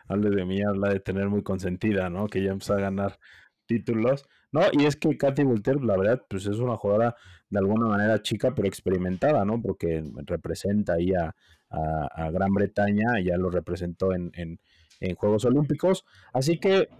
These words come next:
bastante bien, señor Joaquín. Eh, muy buenos torneos. Ahorita vienen también ya los, los quinientos, que son los buenos antes de entrar a Wimbledon, derechito. Y vamos a ver qué, qué pasa en, en el pasto. Vamos a disfrutar, señor Joaquín.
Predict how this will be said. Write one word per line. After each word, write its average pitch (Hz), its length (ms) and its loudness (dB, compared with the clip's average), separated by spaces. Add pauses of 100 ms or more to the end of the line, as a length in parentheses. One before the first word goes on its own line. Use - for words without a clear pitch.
(140)
bastante 170 460 2
bien, 175 200 4
señor 170 160 2
Joaquín. 185 580 2
Eh, 113 560 4 (320)
muy 139 140 2
buenos 131 240 2
torneos. 165 680 2
Ahorita 120 380 2
vienen 127 280 2
también 123 320 2
ya 123 120 4
los, 117 400 4
los 113 200 2
quinientos, 170 680 2
que 131 100 0
son 131 180 0
los 123 180 4
buenos 131 680 2 (220)
antes 123 360 0
de 113 60 4
entrar 117 260 2 (200)
a 117 100 2
Wimbledon, 151 540 4
derechito. 165 680 2 (360)
Y 233 340 2 (220)
vamos 120 320 -2
a 110 80 2
ver 123 200 2
qué, 123 280 2 (500)
qué 139 120 -2
pasa 123 640 2
en, 113 340 -2
en 117 80 2
el 113 140 0
pasto. 151 400 2
Vamos 123 260 2
a 110 40 2
disfrutar, 117 460 0
señor 135 180 2
Joaquín. 160 440 0